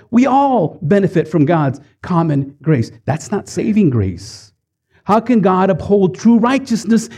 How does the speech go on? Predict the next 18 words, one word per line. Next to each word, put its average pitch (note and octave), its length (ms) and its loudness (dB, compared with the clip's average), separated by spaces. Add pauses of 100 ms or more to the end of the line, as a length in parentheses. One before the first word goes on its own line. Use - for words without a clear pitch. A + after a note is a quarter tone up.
and G#3 140 2
give A3+ 220 4
me A#3 160 6
grace? B3+ 600 -2 (720)
Grace B3 340 0
is A#3+ 100 2
that A3+ 220 0
which F#3+ 220 0
we G#3+ 80 4
don't A#3 220 2
deserve, G3 600 2 (400)
but G3 80 2
he G3+ 60 2
gives A3+ 240 2
it A#3+ 100 -6
to A3 100 0
us G3+ 140 -2
anyways. G3 540 -2